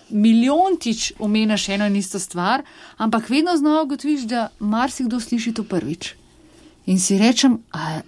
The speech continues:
a smo res še vedno v večini čistem na začetku? In ja, žal, iz prakse in dnevne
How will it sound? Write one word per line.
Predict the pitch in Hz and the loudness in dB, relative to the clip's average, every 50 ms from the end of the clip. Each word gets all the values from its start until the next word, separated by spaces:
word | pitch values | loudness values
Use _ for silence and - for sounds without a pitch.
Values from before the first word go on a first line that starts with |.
| - - - | -18 -14 -6
a | - 175 | -4 -4
smo | 175 - - 208 196 196 208 | -4 0 2 4 4 4 6
res | 214 247 294 311 302 - - | 6 6 6 4 4 2 -2
še | - - - 233 | -4 -4 -2 -2
vedno | 202 180 202 226 247 233 226 220 226 214 208 208 208 - - - | -2 0 0 0 0 2 4 4 4 4 4 2 0 -6 -14 -10
v | _ 196 190 190 | _ -2 -2 0
večini | 175 185 185 185 - - - 240 226 233 226 | 0 0 -2 -2 0 2 4 6 6 6 4
čistem | 226 - - - - 254 269 294 294 - - - 269 269 277 | 2 0 -4 -2 2 4 4 4 2 0 -2 -2 0 2 2
na | 269 254 | 2 0
začetku? | 226 240 226 - - 349 370 - - - 180 160 151 _ _ _ _ _ _ _ - _ _ - - _ - | 0 -4 -4 -4 -4 -4 -6 -6 -6 -6 -6 -6 -6 _ _ _ _ _ _ _ -20 _ _ -20 -16 _ 0
In | 202 196 196 196 196 | 2 4 6 6 6
ja, | 208 233 277 339 392 403 392 - - _ - - - - - - - - _ _ _ - | 6 6 6 4 2 0 -2 -4 -8 _ -20 -20 -20 -20 -20 -20 -20 -20 _ _ _ -10
žal, | 208 175 165 202 294 320 294 262 285 330 330 - _ _ | -6 -4 0 2 4 4 4 2 0 -2 -6 -10 _ _
iz | - - 196 - - | -10 -8 -8 -8 -8
prakse | - - 240 240 262 311 311 - - - - - 233 226 220 233 - | -6 -4 -2 0 0 -2 -2 -6 -10 -10 -6 -4 -4 -4 -4 -6 -6
in | - 233 262 320 339 277 | -2 2 4 4 4 4
dnevne | 247 247 247 247 247 254 247 240 233 233 | 4 2 2 2 2 2 2 2 2 2